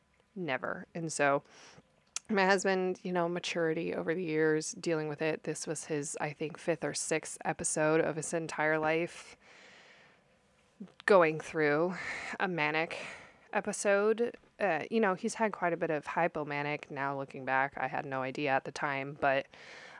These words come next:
um, you know, he is now at a point where he's just like,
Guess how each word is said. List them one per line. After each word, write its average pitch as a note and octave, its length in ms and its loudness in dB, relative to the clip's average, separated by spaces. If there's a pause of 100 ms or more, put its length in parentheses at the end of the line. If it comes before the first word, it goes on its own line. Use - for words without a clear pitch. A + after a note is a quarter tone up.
(160)
um, D#3+ 600 2 (2000)
you F#3 120 -4
know, C3+ 400 -4 (400)
he E3 280 -6
is D#3+ 120 -4
now D3 320 2
at D3+ 140 -2
a D3+ 60 -8
point D3+ 260 -6
where C#3 100 -2
he's D3 260 -6
just - 180 -8
like, C#3+ 360 -2